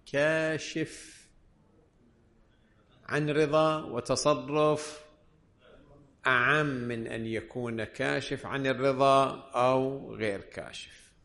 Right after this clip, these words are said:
فالنحو الأول، وهو التصرف الأعم، تصرف الغير الكاشف، هذا لا يمكن أن نقول أنه مسقط للخيار، ففيه إشكال،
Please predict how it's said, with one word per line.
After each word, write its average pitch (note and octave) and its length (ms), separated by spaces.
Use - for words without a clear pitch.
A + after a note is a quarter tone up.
فالنحو F3 560
الأول، E3+ 960
وهو A#2+ 340
التصرف C#3 760
الأعم، D3 1000
تصرف B2 460
الغير B2+ 480
الكاشف، D3+ 920
هذا F3 460
لا F3+ 200
يمكن D#3+ 500
أن C3 220
نقول B2+ 360
أنه B2+ 460
مسقط C#3 680
للخيار، G#2 640
ففيه A#2 460
إشكال، C3 520